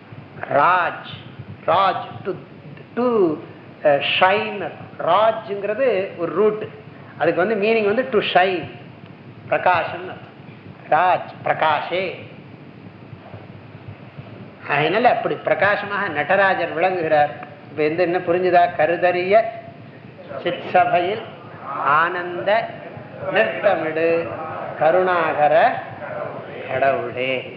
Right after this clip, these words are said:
இனிமே இந்த பா-, இந்த வார்த்தைக்கு அர்த்தம் சொல்ல போறது இல்ல, இதோட முடிஞ்சது. அதனால நீங்க ஞாபகம் வச்சுக்கணும், உண்மையிலேயே அது என்னன்னா நம்முடைய ஸ்வரூபம். அப்புறம் என்னன்னா நமக்கு எப்ப அது எப்படி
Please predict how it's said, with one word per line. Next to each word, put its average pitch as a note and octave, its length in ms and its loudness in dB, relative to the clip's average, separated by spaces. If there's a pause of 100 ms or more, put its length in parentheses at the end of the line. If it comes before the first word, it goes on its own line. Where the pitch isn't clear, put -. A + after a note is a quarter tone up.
(320)
இனிமே E3+ 280 4
இந்த F3+ 160 4
பா-, E3+ 260 4
இந்த D#3+ 140 -2
வார்த்தைக்கு F3 360 0
அர்த்தம் E3 240 -2
சொல்ல E3+ 140 2
போறது E3+ 280 2
இல்ல, C#3+ 120 2 (840)
இதோட D3 320 4
முடிஞ்சது. F3 380 -6 (540)
அதனால D3+ 260 0
நீங்க F3 160 0
ஞாபகம் F3 300 2
வச்சுக்கணும், E3 420 -6
உண்மையிலேயே F#3 680 4
அது G3 240 4
என்னன்னா E3 480 2 (640)
நம்முடைய D3+ 460 2
ஸ்வரூபம். C#3 540 -10 (380)
அப்புறம் C4 320 4
என்னன்னா A3+ 380 -2 (160)
நமக்கு A3 340 2
எப்ப G#3 340 0
அது G#3 160 0
எப்படி C4 200 -4